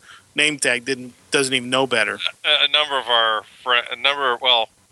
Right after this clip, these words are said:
Speaker 2: a number of the people I know, yes. There, there's, uh, place, the places you, your favorite vacation spot,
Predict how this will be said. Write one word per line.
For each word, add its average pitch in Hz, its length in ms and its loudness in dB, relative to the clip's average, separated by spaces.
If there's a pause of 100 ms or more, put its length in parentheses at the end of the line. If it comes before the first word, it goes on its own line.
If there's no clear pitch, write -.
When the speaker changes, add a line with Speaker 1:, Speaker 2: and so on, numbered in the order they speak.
(300)
Speaker 2:
a 131 40 -20
number 139 140 0
of 135 40 -4
the 120 80 -2
people 127 240 -2
I 117 80 2
know, 113 160 0
yes. 107 340 -4
There, 113 200 2
there's, 110 340 0 (580)
uh, 101 420 0 (720)
place, 151 320 0 (120)
the 131 60 -12
places 190 420 -2
you, 160 160 0
your 127 180 0
favorite 165 340 -2
vacation 151 640 0
spot, 170 440 -4